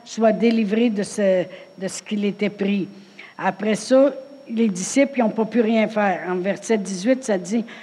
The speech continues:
En quelques lieux qu'ils le saisissent, ils le jettent par terre, l'enfant écume, grince des dents et devient tout raide.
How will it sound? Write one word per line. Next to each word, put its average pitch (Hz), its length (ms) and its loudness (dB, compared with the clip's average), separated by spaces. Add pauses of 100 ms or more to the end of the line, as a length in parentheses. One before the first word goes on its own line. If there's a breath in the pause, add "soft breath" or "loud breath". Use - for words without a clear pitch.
(240 loud breath)
En 214 140 0
quelques 277 380 2
lieux 269 320 8
qu'ils 254 240 0
le 214 80 2
saisissent, 220 720 2
ils 233 120 0
le 208 120 2
jettent 226 280 0
par 185 160 -2
terre, 226 320 2
l'enfant 226 520 0
écume, 240 460 0
grince 214 340 0
des 220 180 -2
dents 220 300 0 (340 loud breath)
et 220 120 4
devient 214 400 0
tout 240 180 0
raide. 220 260 4